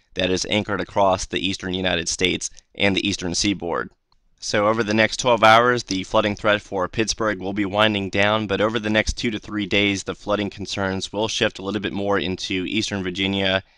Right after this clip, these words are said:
and northern North Carolina. And what you're looking at now is the three-day forecast total rainfall from the Hydrometeorological Prediction Center, and they are forecasting between three to four inches across the Mid-Atlantic,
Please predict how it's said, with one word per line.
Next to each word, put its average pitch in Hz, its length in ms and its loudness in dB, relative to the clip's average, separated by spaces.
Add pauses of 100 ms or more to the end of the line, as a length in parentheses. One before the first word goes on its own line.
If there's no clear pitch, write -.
(200)
and 87 260 -4
northern 101 640 -2
North 104 380 0
Carolina. 95 680 2 (380)
And 101 180 -2
what 107 140 0
you're 104 100 0
looking 113 320 0
at 98 160 4
now 107 420 2
is 95 280 -4
the 90 100 -4
three-day 98 440 0
forecast 104 720 0
total 101 280 -2
rainfall 95 560 -2
from 87 240 -4
the 87 200 -4
Hydrometeorological 98 1200 2
Prediction 90 400 -6
Center, 90 400 -2 (300)
and 90 300 -2
they 98 80 -2
are 90 80 -2
forecasting 95 760 0
between 90 400 -4
three 104 260 -2
to 90 80 -4
four 98 240 -4
inches 90 380 -2
across 92 400 -2
the 95 100 -8
Mid-Atlantic, 92 640 -4